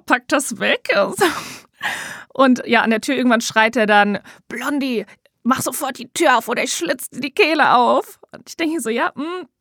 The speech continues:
ich glaube jetzt erst recht nicht mehr." Und ich hatte wirklich die ganze Zeit so Angst, dass wenn der jetzt irgendwie die Tür eintritt oder so, weil das war halt, das war ein Haus und der Kleiderschrank war halt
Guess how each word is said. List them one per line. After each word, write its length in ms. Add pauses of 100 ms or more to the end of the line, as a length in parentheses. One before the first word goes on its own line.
(180)
ich 120
glaube 500
jetzt 280
erst 320
recht 260
nicht 240
mehr." 200 (540)
Und 140
ich 100
hatte 180
wirklich 180
die 100
ganze 320
Zeit 220
so 440
Angst, 640 (320)
dass 260
wenn 160
der 120
jetzt 160
irgendwie 160
die 80
Tür 240
eintritt 440
oder 220
so, 200
weil 80
das 180
war 140
halt, 220
das 160
war 80
ein 160
Haus 240
und 60
der 100
Kleiderschrank 440
war 120
halt 120